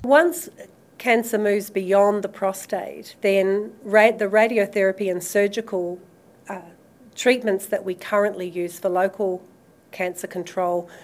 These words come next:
don't work anymore, and you're relying on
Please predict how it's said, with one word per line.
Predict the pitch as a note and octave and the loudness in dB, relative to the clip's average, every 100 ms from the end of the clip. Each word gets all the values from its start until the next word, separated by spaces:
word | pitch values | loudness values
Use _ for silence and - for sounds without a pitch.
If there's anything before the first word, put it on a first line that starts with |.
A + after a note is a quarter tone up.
| - _ | -20 _
don't | - G#3 G3 - | 4 6 6 0
work | F#3 F#3 G3+ | 0 2 0
anymore, | G#3+ G3 F#3+ G3 D4 A#3 | -2 -2 0 0 0 -2
and | G3 | -2
you're | F#3 F3+ F#3 | -2 0 2
relying | F#3 G#3 G#3 G3+ | 4 4 4 2
on | F#3 F3 F3 | 0 -4 -8